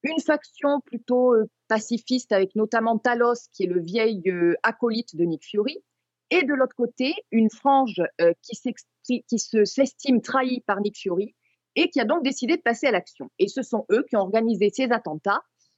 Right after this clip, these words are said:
euh, avec de, le, le but de déstabiliser l'ordre mondial et de provoquer un conflit nucléaire entre la Russie et les États-Unis qui mettrait fin à l'humanité et qui leur laisserait la planète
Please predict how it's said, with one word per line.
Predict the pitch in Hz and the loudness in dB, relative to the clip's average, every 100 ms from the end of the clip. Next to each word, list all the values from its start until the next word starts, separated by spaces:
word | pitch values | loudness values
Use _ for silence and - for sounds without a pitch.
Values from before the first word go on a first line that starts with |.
| _ _ | _ _
euh, | 202 202 - | 2 2 2
avec | 240 240 262 - - - _ - | 0 0 -2 -4 -20 -20 _ -16
de, | 175 165 233 | -14 -2 0
le, | 220 214 | 0 0
le | 214 | 0
but | 190 247 254 - 160 | 0 -2 -4 -6 -4
de | 180 | 0
déstabiliser | 254 277 285 226 233 226 226 | 0 0 0 0 -2 0 0
l'ordre | 196 180 190 | -2 -2 -2
mondial | 170 175 220 320 | 0 0 0 0
et | 185 | 0
de | |
provoquer | 190 - 240 254 - 247 | 0 -2 -2 -2 0 -2
un | |
conflit | 180 226 233 254 | -2 -6 -4 0
nucléaire | 226 220 214 185 208 - 220 | 0 0 0 2 0 -2 0
entre | 262 262 | 0 0
la | 208 202 | -2 -2
Russie | 202 - | -4 -2
et | 165 | -2
les | 147 | -2
États-Unis | 156 170 190 294 339 | -2 -2 0 -2 -2
qui | 247 | 0
mettrait | 208 196 220 | 2 0 -4
fin | 214 202 180 - | -2 -2 -2 -2
à | 240 | 0
l'humanité | 226 180 156 - 269 - _ _ _ _ - | 0 0 -2 -4 -4 -6 _ _ _ _ -2
et | 254 | 0
qui | - 240 | 2 0
leur | 220 | 0
laisserait | 220 - | -2 -4
la | 214 | -4
planète | - 180 170 | -2 -4 -4